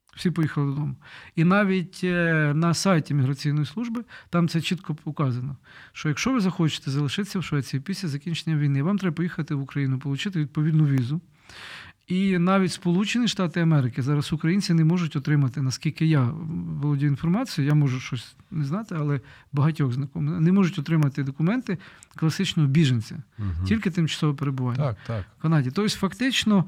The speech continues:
Speaker 1: м, так укорінитися, як ви кажете, там практично неможливо. Проходить рік, і ти відчуваєш, що ти ні на що не маєш права. Ти не можеш сім-карту в Швеції купити. Просто не можеш. Ти змушений просити когось із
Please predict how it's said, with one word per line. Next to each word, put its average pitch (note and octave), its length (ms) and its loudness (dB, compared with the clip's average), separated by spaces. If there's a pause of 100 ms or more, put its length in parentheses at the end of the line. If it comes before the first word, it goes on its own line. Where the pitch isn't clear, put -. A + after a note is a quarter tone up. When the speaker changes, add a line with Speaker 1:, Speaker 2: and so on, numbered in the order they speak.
(420)
Speaker 1:
м, E3 240 -2
так G3 240 0
укорінитися, G#3+ 640 0
як F3 120 -4
ви E3+ 80 -4
кажете, C#3 480 -2
там F3 220 0
практично F#3+ 520 -2
неможливо. F3+ 640 2 (560)
Проходить F3+ 440 0
рік, A3 340 -2 (260)
і D#3+ 60 -2
ти F3 140 0
відчуваєш, F3+ 480 0
що - 140 -4
ти E3+ 120 -2
ні E3 100 4
на E3 60 2
що F3 160 -2
не E3+ 60 2
маєш E3 220 0
права. C3 200 -2
Ти D#3+ 100 -2
не F3+ 80 6
можеш F3+ 280 4
сім-карту E3+ 580 2
в A#2 40 -6
Швеції C3 420 -4
купити. - 440 -10
Просто D#3 320 -2
не D3+ 100 4
можеш. C#3 280 2
Ти D3 140 -8
змушений D3+ 380 -2
просити C#3 480 -6 (260)
когось D#3 380 0
із B2+ 240 -4